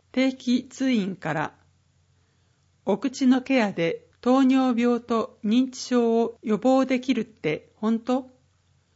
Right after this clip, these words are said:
お口がきれいになれば、糖尿病と認知症は退散。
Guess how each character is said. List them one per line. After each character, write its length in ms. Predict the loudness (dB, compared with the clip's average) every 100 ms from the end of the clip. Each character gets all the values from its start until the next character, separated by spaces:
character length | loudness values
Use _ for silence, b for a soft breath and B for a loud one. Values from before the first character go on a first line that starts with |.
| _ _ _ -8
お 100 | -6
口 260 | -4 -4
が 140 | -4 -4
き 160 | -2
れ 140 | 0 0
い 40 |
に 140 | -2
な 160 | -4 -4
れ 120 | -4
ば、 220 | -6 -6 b b b
糖 240 | -2 0 2
尿 260 | 2 0 0
病 200 | 0 0
と 280 | -2 -2 -4 -2
認 280 | 2 2 0
知 100 | -6
症 320 | -2 0 0
は 260 | -2 -6 _
退 200 | -6 -6
散。 340 | -4 -6 -6